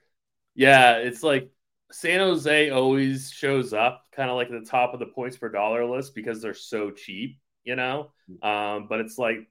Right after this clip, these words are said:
Speaker 1: I don't, I, they don't ever possess the puck enough. Like, they have no ceiling. So I feel like they're just not gonna win you a G P P if you get, if you get to, like, you know, more than, like, one of them.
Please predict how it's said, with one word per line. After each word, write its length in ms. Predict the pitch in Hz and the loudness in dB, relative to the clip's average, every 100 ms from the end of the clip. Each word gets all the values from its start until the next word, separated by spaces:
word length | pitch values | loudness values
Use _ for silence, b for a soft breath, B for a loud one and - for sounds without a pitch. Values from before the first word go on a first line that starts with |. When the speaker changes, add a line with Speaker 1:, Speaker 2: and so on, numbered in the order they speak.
| _ | _
Speaker 1:
I 100 | 104 | -2
don't, 280 | 117 110 110 _ 113 | 0 -2 -6 _ -2
I, 320 | 113 107 107 _ _ | -2 -2 -8 _ _
they 120 | 120 | -2
don't 340 | 131 147 139 - _ _ | -2 -2 -4 -10 _ _
ever 200 | 127 127 | -2 -2
possess 440 | 113 113 117 123 - | -2 -4 -2 -4 -6
the 80 | 117 | -12
puck 320 | - 131 - | -8 -8 -8
enough. 320 | 87 82 80 _ | -12 -12 -16 _
Like, 180 | 107 110 | -12 -8
they 120 | 113 | -6
have 200 | 113 127 | -2 -4
no 140 | 120 107 | -4 -12
ceiling. 640 | - - 117 107 92 - - | -14 -12 -8 -8 -10 -18 -16
So 440 | - 117 104 - b b | -10 -6 -8 -10 b b
I 80 | - | -8
feel 320 | 101 - 135 131 | -6 -2 0 2
like 380 | 120 113 110 - | 2 2 -4 -8
they're 240 | 107 104 | -6 -6
just 240 | 104 104 120 | -8 -14 -12
not 180 | 107 | -10
gonna 200 | 104 107 | -10 -12
win 240 | 101 101 104 | -12 -12 -12
you 400 | 98 95 92 90 | -12 -12 -10 -10
a 80 | 87 | -10
G 200 | 98 95 | -12 -18
P 180 | 95 92 | -20 -12
P 380 | 98 90 82 80 | -10 -10 -12 -14
if 160 | 98 101 | -12 -12
you 100 | 98 | -2
get, 280 | 104 98 - _ _ _ - | 0 0 -2 _ _ _ -8
if 160 | 107 113 | -6 -6
you 100 | 101 | -2
get 300 | 107 - - | -2 -2 -6
to, 100 | 117 | -6
like, 340 | 95 95 92 _ _ _ | -6 -6 -10 _ _ _
you 100 | 110 | -10
know, 220 | 98 92 92 | -8 -8 -6
more 300 | 110 110 98 | -2 0 -2
than, 200 | 95 95 | -8 -10
like, 260 | 95 92 _ _ _ _ _ | -14 -14 _ _ _ _ _
one 220 | 101 110 | -2 0
of 180 | 92 90 | -2 -8
them. 320 | 92 90 | -14 -14